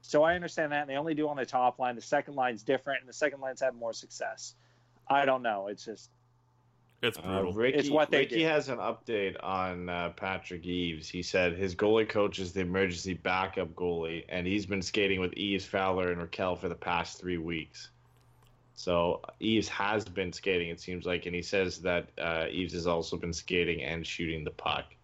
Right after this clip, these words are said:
Speaker 3: I don't, don't know how close he is, but at least he's been skating with Raquel and Fowler, who were rehabbing and coming back from injury. So maybe he's close. I mean,
Speaker 1: And if
Speaker 3: obviously
Speaker 1: it,
Speaker 3: him
Speaker 1: and if
Speaker 3: being
Speaker 1: it's
Speaker 3: on
Speaker 1: a
Speaker 3: the ice and
Speaker 1: shoulder
Speaker 3: shooting.
Speaker 1: injury and he's shooting,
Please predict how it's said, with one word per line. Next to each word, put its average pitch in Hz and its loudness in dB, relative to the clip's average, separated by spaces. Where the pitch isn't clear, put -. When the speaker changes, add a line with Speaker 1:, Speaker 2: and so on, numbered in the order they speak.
Speaker 3:
I - -8
don't, 87 2
don't 98 2
know 92 2
how 92 2
close 123 0
he 87 0
is, 82 -2
but 87 -2
at 85 0
least 92 0
he's 87 0
been 90 -2
skating 92 0
with 87 -2
Raquel 92 0
and 87 -2
Fowler, 90 0
who 101 -4
were 90 -2
rehabbing 87 0
and 85 -10
coming 85 -6
back 85 -2
from 85 -8
injury. 82 -4
So - -2
maybe 147 2
he's 147 -4
close. - -2
I 117 -4
mean, 110 -2
Speaker 1:
And 110 0
if 113 2
Speaker 3:
obviously 147 4
Speaker 1:
it, - -2
Speaker 3:
him 151 4
Speaker 1:
and 147 2
if - 4
Speaker 3:
being - 4
Speaker 1:
it's - 0
Speaker 3:
on 143 4
Speaker 1:
a - 2
Speaker 3:
the 92 -2
ice 92 2
and 151 4
Speaker 1:
shoulder 165 4
Speaker 3:
shooting. 170 -2
Speaker 1:
injury 180 -4
and 135 -8
he's 117 -6
shooting, 160 -4